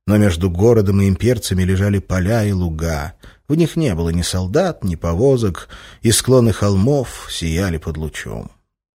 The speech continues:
"Что ты видишь, чадо?" спросил отец Эммануил. На что Роберт, в ту пору не сильный красноречием, ответил: "Поля". Само собой, каждый способен видеть эти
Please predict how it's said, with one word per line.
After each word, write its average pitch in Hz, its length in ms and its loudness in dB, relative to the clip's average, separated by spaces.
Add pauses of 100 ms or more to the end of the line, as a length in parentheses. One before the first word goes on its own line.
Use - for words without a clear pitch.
(300)
"Что - 360 -2
ты 226 200 -4
видишь, 143 540 -2
чадо?" 82 600 -2 (260)
спросил 90 500 -2
отец 80 340 -4
Эммануил. 85 560 -2 (320)
На 101 120 0
что - 200 -2
Роберт, 123 560 0
в - 100 -18
ту 151 120 -2
пору 151 220 2
не 143 160 0
сильный 139 320 0
красноречием, 131 800 0
ответил: 85 520 -6 (280)
"Поля". 117 420 -2 (1120)
Само 98 440 2
собой, 165 400 6
каждый 143 460 4
способен 123 580 2
видеть 95 480 0
эти 76 400 -4